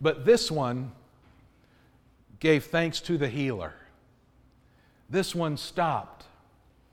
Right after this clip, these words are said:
and he came back and said, "Thank you."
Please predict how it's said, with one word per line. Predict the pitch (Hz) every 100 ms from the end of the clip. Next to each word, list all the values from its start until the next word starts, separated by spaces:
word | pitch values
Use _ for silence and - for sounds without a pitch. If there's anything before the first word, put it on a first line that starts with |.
| _ _ -
and | 131
he |
came | - 165 165 147
back | 135 110 92 - - - _ _ _ _ - _ _ _
and | 110 110
said, | - 127 110
"Thank | 120 107 -
you." | -